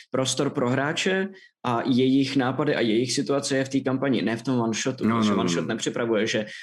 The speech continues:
Speaker 1: první hodinu a půl budeme hrát můj nápad a pak nechám volno, že
Speaker 2: No,
Speaker 1: jo.
Speaker 2: jde to
Speaker 1: A, a
Speaker 2: blbě,
Speaker 1: uvidíme,
Speaker 2: jde to
Speaker 1: co
Speaker 2: blbě.
Speaker 1: st-, si vyimprovizujeme jako
Speaker 2: Hmm,
Speaker 1: navzájem.
Speaker 2: jde to
Speaker 1: Tam
Speaker 2: blbě.
Speaker 1: fakt musíš prostě
Speaker 2: Maximálně
Speaker 1: napsat,
Speaker 2: můžeš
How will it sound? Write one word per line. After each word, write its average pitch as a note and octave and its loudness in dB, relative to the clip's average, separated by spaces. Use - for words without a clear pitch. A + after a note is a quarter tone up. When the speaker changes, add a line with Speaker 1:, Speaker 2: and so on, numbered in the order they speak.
Speaker 1:
první A#2+ 2
hodinu B2 2
a A2 -4
půl B2+ 2
budeme A#2 0
hrát G#2+ -2
můj B2+ 2
nápad A2 -2
a G2+ -2
pak A#2 -8
nechám A#2 0
volno, G#2 0
že G2+ -4
Speaker 2:
No, F#2 2
Speaker 1:
jo. - -4
Speaker 2:
jde G#2+ 0
to G#2+ -2
Speaker 1:
A, A2 2
a G#2+ 0
Speaker 2:
blbě, G2 0
Speaker 1:
uvidíme, B2 2
Speaker 2:
jde B2 0
to A#2 0
Speaker 1:
co G2 0
Speaker 2:
blbě. - 0
Speaker 1:
st-, A2+ 0
si C3+ 0
vyimprovizujeme B2 2
jako A#2 -2
Speaker 2:
Hmm, A#2 2
Speaker 1:
navzájem. F#2 0
Speaker 2:
jde G2+ -2
to - -18
Speaker 1:
Tam A2 0
Speaker 2:
blbě. E2 -2
Speaker 1:
fakt A2 -4
musíš A2+ 0
prostě A2+ -2
Speaker 2:
Maximálně C#3+ 0
Speaker 1:
napsat, C#3 2
Speaker 2:
můžeš - -2